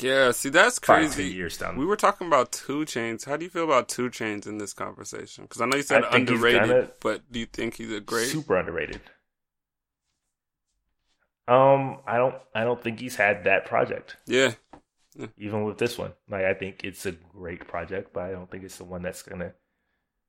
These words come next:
Speaker 2: ripple on for years.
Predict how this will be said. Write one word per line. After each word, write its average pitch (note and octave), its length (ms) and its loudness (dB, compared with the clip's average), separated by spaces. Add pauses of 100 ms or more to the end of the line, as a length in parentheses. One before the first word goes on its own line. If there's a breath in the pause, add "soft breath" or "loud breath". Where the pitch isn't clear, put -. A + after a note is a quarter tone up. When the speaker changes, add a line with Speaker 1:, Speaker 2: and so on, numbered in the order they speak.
(280)
Speaker 2:
ripple G2 400 -4
on F#2+ 480 0 (580)
for - 160 -6
years. F2 720 -10